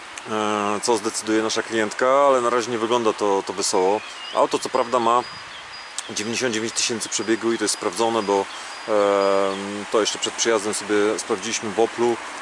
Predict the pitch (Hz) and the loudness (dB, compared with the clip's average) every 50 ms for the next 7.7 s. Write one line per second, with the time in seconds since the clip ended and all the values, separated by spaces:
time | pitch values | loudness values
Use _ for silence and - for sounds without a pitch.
0 | - 98 107 107 104 - 113 101 104 110 - - 107 104 110 107 101 92 98 92 | -6 0 0 0 2 0 -2 -4 -4 -4 -4 -2 0 0 0 0 0 -2 -2 -2
1 | 98 104 - - - 110 101 - - - 107 - - 107 - - 120 98 107 107 | -2 -2 -2 -2 -6 -4 -4 -4 -4 -2 -2 -2 -4 -4 -4 -4 -2 0 2 2
2 | 110 104 - - 107 101 - - - - - - - - - 101 131 135 - 127 | 2 2 2 -2 -2 -2 -2 -6 -14 -14 -14 -14 -14 -10 -2 2 2 2 2 4
3 | 123 117 120 113 - - 120 113 143 139 117 123 - 123 113 - - 117 110 98 | 4 4 4 4 4 0 -2 0 0 0 2 2 2 2 0 0 0 0 0 0
4 | 92 113 107 104 - - 113 98 107 107 104 104 95 - - - 113 117 110 98 | -2 -2 -2 -2 -4 -4 -2 0 2 2 2 0 -4 -4 -2 2 2 2 4 2
5 | 101 92 101 107 - - 110 101 - - - 104 - - 110 92 - - 92 85 | -2 -4 -4 -4 -4 -4 -8 -6 -6 -6 -6 -6 -6 -6 -6 -6 -4 -4 -2 0
6 | 104 120 123 - - - - - - - 123 - 131 117 113 107 107 104 104 98 | 0 -2 -2 -4 -12 -14 -12 -12 -12 -10 -6 -4 -2 0 2 2 2 2 0 0
7 | 92 101 104 101 101 90 95 90 - - - 104 110 | 0 0 0 0 0 -2 -2 -4 -4 0 0 0 0